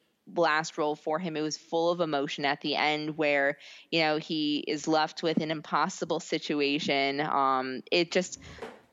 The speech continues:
he kind of, he pulled at my heartstrings. I cried. <laughs> I mean, I just, I straight up cried at the end, because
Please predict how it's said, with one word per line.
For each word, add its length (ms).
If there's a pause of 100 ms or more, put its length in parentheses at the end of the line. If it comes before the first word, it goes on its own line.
(360)
he 160
kind 280
of, 100
he 100
pulled 300
at 60
my 100
heartstrings. 560
I 180
cried. 520
<laughs> 120
I 100
mean, 160
I 200
just, 240
I 340
straight 380
up 140
cried 260
at 140
the 120
end, 220 (340)
because 680